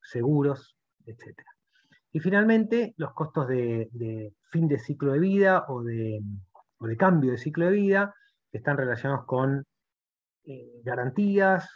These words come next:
con desguaces, y finalmente con los costos de salida.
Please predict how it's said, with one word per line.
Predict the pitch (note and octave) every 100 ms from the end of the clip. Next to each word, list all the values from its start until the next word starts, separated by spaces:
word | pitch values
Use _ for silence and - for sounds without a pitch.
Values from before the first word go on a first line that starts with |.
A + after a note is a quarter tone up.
| _
con | A2+ A2
desguaces, | A2 A2 E3+ F#3 - F#3+ F#3+ F#3 _ _ _ _ _ _ _ _
y | E3
finalmente | - E3+ E3 E3 E3 F3+
con | D3 C3+
los | B2 A2
costos | - A2+ - B2
de | A2+
salida. | - A2+ G#2 F2 -